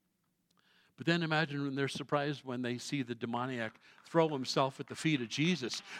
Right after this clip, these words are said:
The demons know who's in charge. I like that. Every demon's gonna bow to him someday.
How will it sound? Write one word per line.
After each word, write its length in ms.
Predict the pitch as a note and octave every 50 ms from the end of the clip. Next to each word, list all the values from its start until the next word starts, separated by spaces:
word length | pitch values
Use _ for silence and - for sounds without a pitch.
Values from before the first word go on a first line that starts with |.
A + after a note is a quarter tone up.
| - -
The 100 | G3+ G#3+
demons 640 | D3+ G#3 A#3+ C#4 D#4 E4+ F4 F4 E4 D#4 B3 - -
know 220 | B3+ A#3 A3+ G#3+
who's 280 | F#3 A3+ A3+ G3 - -
in 160 | A3 G#3 F#3
charge. 540 | - - G#3 F#3 E3+ F3 G3 A3 - - - - - - - - - - _ _ - - - _ _ -
I 180 | - G#3+ C4 D#4+
like 500 | D4+ A3 F#3 G3 A#3 C#4+ E4+ - G3+ G3+
that. 300 | A#3 A#3 F#3 C3 A2 - - _ - _ - -
Every 500 | - A3+ C4+ D#4+ E4 E4 E4 E4 E4 D4
demon's 520 | B3+ A3+ C4+ C#4+ D#4 D#4+ E4 D#4 C4 F#3 -
gonna 260 | A#3 A#3 A3+ G#3+ G3+
bow 380 | D3+ E3+ F3+ G#3+ B3+ C#4 E4+ F4
to 140 | D#4 A#3+
him 280 | F3 D#3 F3 D#3 C#3+ C#3+
someday. 600 | C#3 - F#3 D#3+ D3+ D3+ C#3+ C#3 C#3 C3 A2+ F2